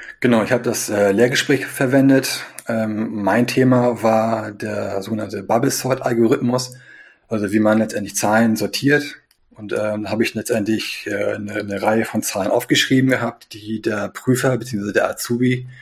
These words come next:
später dann, ähm, äh, sortieren sollte auf, mit, mit Hilfe des Bubble Sort Algorithmus. Und, ähm, dann hab ich ihn hin-, versucht hinzuleiten, dass er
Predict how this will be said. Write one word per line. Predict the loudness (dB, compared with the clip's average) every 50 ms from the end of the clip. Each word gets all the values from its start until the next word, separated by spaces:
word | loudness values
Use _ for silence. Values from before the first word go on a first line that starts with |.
| -20 -20 -20 _ _ _ _
später | -14 -2 0 0 0 2 0
dann, | 0 -2 0 0
ähm, | 2 2 2 2 0 -2 -4 -6 -8 -14 _ _ _ _ _ _
äh, | -8 -6 -4 -4 -2
sortieren | -2 -2 -2 0 2 4 4 4 4
sollte | 6 6 6 4 4 2 0 -2 -2
auf, | -4 -6 -8 -8 -8
mit, | -4 -4 -2 -2 -2
mit | -4 -6 -2
Hilfe | 0 0 0 0 -2
des | -6 -4 -2
Bubble | 0 2 2 2 2
Sort | 0 -2 -2 -2 0
Algorithmus. | 2 2 2 2 0 -2 -2 -2 -4 -4 -4 -6
Und, | -8 -8 -6 -4 -2
ähm, | -2 -2 -2 -2 -4 -6 -6 -6
dann | -6 -6 -4 -2
hab | -2 -2 -2
ich | -4 -4 -6
ihn | -6 -6 -4 -6 -6 -6 -10 -14 -18 -20 -20 _ _ _ _ _ -20 -20 -14 -10
hin-, | -10 -10
versucht | -8 -6 -4 -4 -4 -4 0 2
hinzuleiten, | 2 4 4 4 4 4 6 6 4 2 0 -2 -4 -6 -6 -8
dass | -8 -8 -6 -4
er | -2 0 0 0 -2 -2